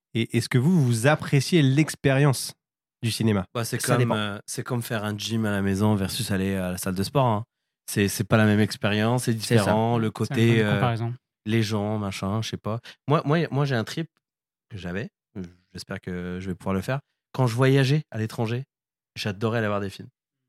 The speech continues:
Speaker 2: Genre, je prends, euh, ma soirée, euh, je dis à mes collègues, euh, et je vais regarder un film. J'adorais ça. Juste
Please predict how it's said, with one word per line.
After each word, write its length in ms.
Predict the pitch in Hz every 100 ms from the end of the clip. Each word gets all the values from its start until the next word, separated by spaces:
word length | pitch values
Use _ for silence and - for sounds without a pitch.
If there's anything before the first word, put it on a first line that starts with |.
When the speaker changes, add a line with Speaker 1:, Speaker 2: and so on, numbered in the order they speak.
| _ _ _
Speaker 2:
Genre, 140 | 113 101
je 120 | 113
prends, 560 | - 131 123 120 113 107
euh, 500 | 104 107 107 107 - - - -
ma 160 | 117
soirée, 560 | 120 120 113 120 131 147
euh, 320 | 123 107 101 95 _ _ _
je 60 | 107
dis 140 | 110
à 40 | 110
mes 140 | 110
collègues, 400 | - 104 110 113
euh, 340 | 107 101 98 95 101 - _ _
et 80 | 107
je 60 | 101
vais 80 |
regarder 260 | 107 104 104
un 100 | 98
film. 160 | 92 82 _
J'adorais 260 | 107 104 98
ça. 120 | 87 -
Juste 200 | 117 165